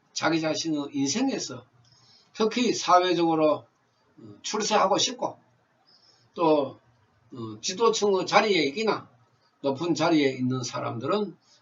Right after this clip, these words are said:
자신의 생명을 스스로 연마할 수 있는 가장 좋은 방법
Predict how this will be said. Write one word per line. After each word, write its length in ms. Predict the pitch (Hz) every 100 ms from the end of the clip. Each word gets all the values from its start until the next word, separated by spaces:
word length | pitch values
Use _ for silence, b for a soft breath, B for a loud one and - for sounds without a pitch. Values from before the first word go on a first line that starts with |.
| b b -
자신의 520 | 180 208 302 294 247
생명을 640 | - 247 220 190 208 - -
스스로 580 | - 185 - 226 220
연마할 460 | 143 143 139 156 151
수 120 | -
있는 380 | 143 143 139 127
가장 400 | - 269 302 254
좋은 420 | 165 151 160 160
방법 440 | 156 160 143 101